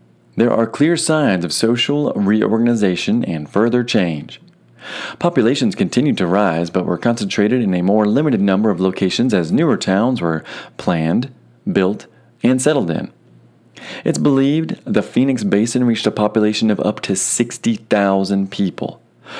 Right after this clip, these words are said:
all of them living along the extensive canal system, which is one of the densest populations in North America in all of prehistory.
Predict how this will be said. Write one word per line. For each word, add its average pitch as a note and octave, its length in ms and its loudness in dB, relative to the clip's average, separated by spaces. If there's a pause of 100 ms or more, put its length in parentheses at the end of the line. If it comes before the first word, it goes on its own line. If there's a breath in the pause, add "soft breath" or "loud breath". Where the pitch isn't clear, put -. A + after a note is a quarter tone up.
(240 loud breath)
all G#2+ 200 2
of A#2 100 0
them C3+ 240 2
living G2+ 260 2
along G2+ 360 2
the G#2+ 100 0
extensive G2+ 600 0
canal F#2+ 300 2
system, - 480 -6 (920)
which G#2+ 340 0
is A2+ 140 0
one G#2+ 160 4
of G#2 100 0
the F#2+ 120 0
densest A2 600 0
populations A2 640 2
in F#2+ 160 2
North G2 260 0
America G2+ 500 2
in F#2+ 120 0 (140)
all A2+ 440 2
of B2+ 240 -2
prehistory. A#2+ 840 0